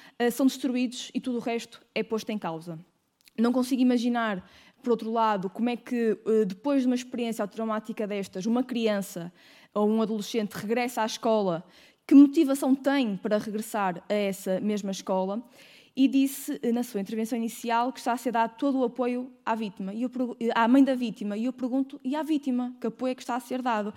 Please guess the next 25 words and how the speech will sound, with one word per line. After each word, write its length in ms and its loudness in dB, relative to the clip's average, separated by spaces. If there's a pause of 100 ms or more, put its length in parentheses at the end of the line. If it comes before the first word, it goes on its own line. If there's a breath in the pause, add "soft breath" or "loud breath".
(180 loud breath)
O 40 -20
que 80 -2
é 40 0
que, 120 -20 (140)
que 60 -20
tipo 240 0
de 60 -4
acompanhamento 960 -4 (260 loud breath)
é 80 -2
que 80 -4
está 200 -2
a 20 -4
ser 180 -4
feito 440 -6
que 60 -20 (180)
possa 440 -2 (280 loud breath)
minimizar 680 0 (120)
os 160 -2
efe-, 320 -4
os 240 0
efeitos 340 -4
causados? 640 -8 (400 soft breath)
Relativamente 480 2
ao 100 4
agressor, 460 -2